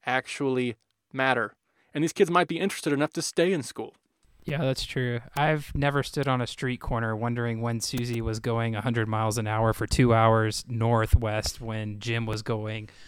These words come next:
Speaker 2: eighty miles an hour southwest for six hours and who was gonna get to Baltimore first. You know, I
Speaker 1: Exactly.
Speaker 2: never, I never,
Speaker 1: Exactly.
Speaker 2: I haven't yet had to figure that out, contrary to what our tenth grade math teacher told us.
Speaker 1: <laughs>
Speaker 2: But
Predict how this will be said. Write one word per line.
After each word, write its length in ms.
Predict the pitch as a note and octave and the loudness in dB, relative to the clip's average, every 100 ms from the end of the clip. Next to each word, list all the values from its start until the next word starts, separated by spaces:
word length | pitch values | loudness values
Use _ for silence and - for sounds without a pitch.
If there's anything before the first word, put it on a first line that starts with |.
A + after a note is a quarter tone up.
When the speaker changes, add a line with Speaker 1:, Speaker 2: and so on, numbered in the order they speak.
| - - - - | -14 -14 -12 -4
Speaker 2:
eighty 220 | B2+ B2 | 0 2
miles 340 | A2+ A2 G#2+ | 2 0 -2
an 80 | A2 | -2
hour 240 | A2 A2 G#2+ | -2 0 0
southwest 600 | - A#2 A#2 A#2 G#2+ - | 2 2 2 0 -2 -4
for 100 | A2 | -4
six 300 | - E3 - | -2 -2 -2
hours 380 | G#2+ G#2 G#2 A2+ | -4 -4 -4 -4
and 100 | G#2+ | 0
who 120 | C3 | 2
was 140 | B2 | 2
gonna 160 | B2 A#2 | 2 0
get 160 | A#2 - | -2 2
to 60 | |
Baltimore 480 | G#2 G#2+ G#2 G#2 G2 | 6 6 6 4 2
first. 500 | - A2+ G2 - - | -2 -4 -4 -6 -2
You 100 | A2 | 2
know, 140 | A2 | 4
I 20 | G#2 | 4
Speaker 1:
Exactly. 400 | F#2+ B2 A#2 A#2 | 4 4 4 2
Speaker 2:
never, 140 | A2+ - - - - | -2 -8 -20 -6 2
I 80 | F#3 | 6
never, 260 | D#3 C#3 | 8 8
Speaker 1:
Exactly. 440 | D3 B2+ - - - - - - | 6 4 -4 -14 -16 -18 -2 6
Speaker 2:
I 40 | |
haven't 200 | D#3 E3 | 8 8
yet 280 | D3 D3+ - | 8 6 4
had 260 | A#2 C3+ B2+ | 4 4 4
to 80 | |
figure 260 | A#2 C3+ B2 | 2 4 6
that 200 | A#2+ A#2+ | 6 6
out, 240 | A#2+ A#2 - - - | 6 4 0 -12 -2
contrary 920 | - F3 F3+ - C#3 A#2+ A#2 A2+ A#2+ - - | 6 6 6 4 0 0 -2 -2 -4 -6 -4
to 120 | - C3 | 2 4
what 280 | B2 A#2+ | 4 2
our 160 | A#2 A#2 | 0 -4
tenth 320 | - C3 A#2+ | -2 -2 -2
grade 280 | - A#2+ A2+ | 2 2 2
math 300 | A#2 A2 A2 | 0 -2 -4
teacher 260 | - G#2+ G#2 | -6 -6 0
told 220 | - G#2+ | 4 6
us. 420 | F#2+ F#2+ G2 - | 6 4 -6 -6
Speaker 1:
<laughs> 20 | |
Speaker 2:
But 340 | A#2 G#2+ G2 | -2 -2 0